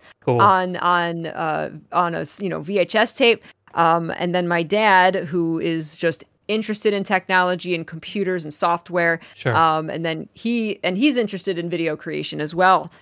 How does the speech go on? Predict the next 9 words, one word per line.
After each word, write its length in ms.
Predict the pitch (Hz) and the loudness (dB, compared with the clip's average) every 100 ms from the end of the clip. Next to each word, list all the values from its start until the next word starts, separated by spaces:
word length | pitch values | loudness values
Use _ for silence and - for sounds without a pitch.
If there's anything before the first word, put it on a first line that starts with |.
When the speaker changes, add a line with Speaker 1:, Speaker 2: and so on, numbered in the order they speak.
| - | -10
Speaker 2:
just 160 | 147 123 | -8 -4
Speaker 1:
Mm-hmm. 80 | |
Speaker 2:
naturally. 560 | 170 196 185 165 156 165 _ _ _ - | -4 -4 -6 -6 -6 -10 _ _ _ -4
And, 480 | 175 170 156 156 147 | 0 2 0 -2 -2
uh, 280 | 151 151 | 0 0
he 320 | 151 - 180 175 | -2 -6 -4 -2
eventually 420 | 170 160 170 165 | -2 -4 -6 -2
got, 400 | 165 156 151 - | 0 0 0 -2
um, 400 | 151 151 151 | 0 0 -4